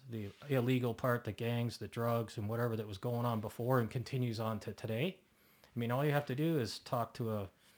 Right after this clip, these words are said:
major crimes unit officer in any district of Toronto and just say, "So, uh, how many gangs are in our area?"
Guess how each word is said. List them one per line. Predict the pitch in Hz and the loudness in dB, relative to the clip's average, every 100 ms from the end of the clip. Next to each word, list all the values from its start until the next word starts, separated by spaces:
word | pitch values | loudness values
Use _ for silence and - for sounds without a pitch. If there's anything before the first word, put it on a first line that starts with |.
| - - | -16 -4
major | 120 123 | -2 -2
crimes | - 131 147 117 | 0 0 0 0
unit | 117 110 - - - 120 | -2 -2 -8 -20 -10 -4
officer | 110 - - 117 107 | -4 -4 -4 0 0
in | 104 | 0
any | 110 131 135 123 - | 0 2 2 0 -4
district | 127 - 139 | -4 -4 -4
of | 135 | -6
Toronto | - 131 117 95 - - - - | 0 2 2 0 -6 -20 -14 -8
and | 120 | -6
just | 107 - | -4 -2
say, | 117 | -2
"So, | 110 208 202 165 139 | 0 0 2 2 0
uh, | 120 - - - - - - _ | -2 -4 -14 -20 -20 -20 -20 _
how | 175 | -2
many | 185 175 151 | 2 2 2
gangs | 123 139 147 131 | 4 4 6 4
are | 117 117 | 0 -2
in | 113 | -2
our | 110 | -2
area?" | 113 110 90 | 0 -2 -4